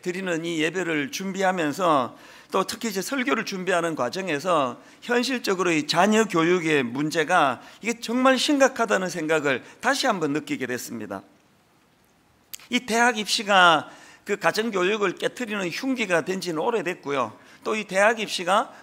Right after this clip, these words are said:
부모와 자녀 사이를 이간질시키는 아주 악한 도구가 된 지는 오래됐다고 생각을 합니다. 여러분 한번 생각을 해보세요. 이 사춘기라는 그 청소년기가 얼마나 중요합니까?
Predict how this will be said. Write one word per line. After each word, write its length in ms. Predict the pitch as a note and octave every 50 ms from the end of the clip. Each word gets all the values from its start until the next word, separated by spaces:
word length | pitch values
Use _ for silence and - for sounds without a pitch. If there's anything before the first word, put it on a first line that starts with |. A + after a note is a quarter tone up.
| - -
부모와 440 | - A#3 A#3 B3 A#3+ A#3 A3 G3+
자녀 300 | G3 - F#3+ G3+ G#3 G#3
사이를 640 | G#3 G#3 G#3+ G#3 G#3 F#3+ F#3+ E3+ F#3 F3+ F3 E3 D#3 -
이간질시키는 960 | - A3 A#3+ A#3 G#3+ F3 F3 D#3+ - - - E3+ D#3+ E3+ F3 E3 D3 C3 - - - - - _
아주 260 | - D#3+ G#3+ A3+ - -
악한 460 | - D#4 D4+ D#4 - - D4+ D4 B3+
도구가 560 | - G3+ G3 G3 G#3 F#3+ F3+ E3 D3 B2+ - - - - _ _ _ _
된 180 | F#3+ G3+ G#3+
지는 220 | G#3 F3 F3 D#3 D3
오래됐다고 680 | B2+ C#3+ D#3+ G#3+ A#3+ B3 A#3+ B3 A#3+ A#3 - F3 D3
생각을 380 | B2+ - C3+ C3+ C3+ C3 B2 A2
합니다. 400 | A2 G#2 G#2 G#2+ G#2 - G2 G2 - _ _ _ _ _
여러분 260 | - C4 B3 C4+ C4 A#3
한번 120 | G#3+ G#3
생각을 440 | F#3+ - B3+ B3 B3+ B3+ B3 A#3 G3
해보세요. 420 | D#3+ B2 B2 A#2+ C#3+ C3 A#2+ A2 - _ _ - - - -
이 160 | - C4 C4 B3
사춘기라는 960 | A#3+ - G#3+ - - - A#3 A#3+ A3+ A#3+ A#3+ A3+ G#3 G3 F#3+ F#3 F#3 F3+ E3+
그 120 | F#3 F#3+
청소년기가 680 | - - C4 C4+ B3+ A#3 A3+ G#3+ G3+ F#3+ E3+ F#3 D#3 D#3+
얼마나 460 | D#3 F#3 B3+ D4 D4+ E4+ F4 E4 D4
중요합니까? 640 | G#3+ - E3 E3 E3 D#3 C#3 C3 B2 A#2 - - A2